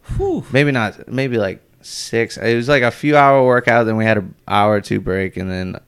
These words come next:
Speaker 2: some more working
Speaker 1: Get
Speaker 2: out.
Speaker 1: back up.
Speaker 2: But, uh, high level f-, amateur fighters out there,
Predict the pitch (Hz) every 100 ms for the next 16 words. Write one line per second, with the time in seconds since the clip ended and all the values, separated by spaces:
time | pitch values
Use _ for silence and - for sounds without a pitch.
0 | _ _ - 98 95 95 95 92 85 92
1 | 92 101 98 - 98 95 98 101 101 98
2 | 92 92 - 120 127 127 120 117 110 -
3 | _ _ 107 113 117 - 113 104 107 110
4 | 104 107 104 107 107 110 120